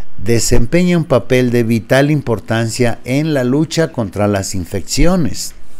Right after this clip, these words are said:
La vitamina C tiene múltiples efectos de protección. No solo beneficia a las glándulas suprarrenales, sino que estimula la producción de anticuerpos,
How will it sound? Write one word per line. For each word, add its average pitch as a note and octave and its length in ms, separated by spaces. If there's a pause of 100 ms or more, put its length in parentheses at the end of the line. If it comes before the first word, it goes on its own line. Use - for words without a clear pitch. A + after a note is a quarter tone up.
(1200)
La F#2+ 160
vitamina A2 600
C A#2+ 300
tiene D3 420
múltiples A2+ 600
efectos G#2+ 500
de F#2 60
protección. G#2 800 (600)
No D#3+ 220
solo D3+ 320
beneficia A#2 640
a - 20
las G2 180
glándulas G#2+ 440
suprarrenales, G#2+ 1000 (240)
sino B2+ 480
que A2+ 100
estimula D3+ 540
la D#3 160
producción A#2 600
de B2+ 80
anticuerpos, G#2+ 1080